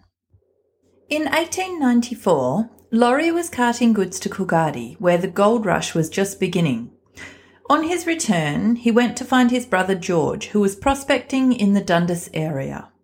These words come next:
Gold had been discovered in Dundas, halfway between Esperance and K-, Kalgoorlie, a couple of years earlier,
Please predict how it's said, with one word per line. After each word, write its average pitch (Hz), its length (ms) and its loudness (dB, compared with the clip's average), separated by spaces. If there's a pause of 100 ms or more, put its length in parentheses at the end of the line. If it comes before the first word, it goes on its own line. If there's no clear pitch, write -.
(640)
Gold 285 280 4
had 330 140 0
been 311 200 0
discovered 247 440 2
in 220 200 6
Dundas, 156 640 0 (220)
halfway 220 320 0
between 180 420 -2
Esperance 170 640 -4
and 156 220 -2
K-, - 120 -12 (140)
Kalgoorlie, 175 800 -2 (640)
a 226 60 0
couple 285 280 2
of 285 120 2
years 247 320 2
earlier, 160 560 0